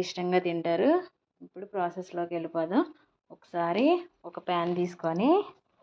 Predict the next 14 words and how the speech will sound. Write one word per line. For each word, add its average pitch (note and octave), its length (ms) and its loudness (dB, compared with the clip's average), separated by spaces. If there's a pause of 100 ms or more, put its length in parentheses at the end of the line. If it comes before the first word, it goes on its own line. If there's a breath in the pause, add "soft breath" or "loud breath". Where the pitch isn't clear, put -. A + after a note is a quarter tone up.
(680)
ఆ F3+ 220 -6
ప్యాన్లోకి F3+ 520 6
ఒక G#3 160 -2
టూ F#3 160 4
స్పూన్స్ F#3 500 -2
ఆయిల్ E3+ 260 6
యాడ్ E3 200 0
చేసుకోవాలి. E3 600 0 (2250)
తర్వాత F3 460 0 (840 soft breath)
తరిగి F#3 260 4
పెట్టుకున్న F3+ 440 2
వెజిటేబుల్స్ F#3 600 6
యాడ్ E3 260 6
చేసుకోవాలి. E3+ 640 4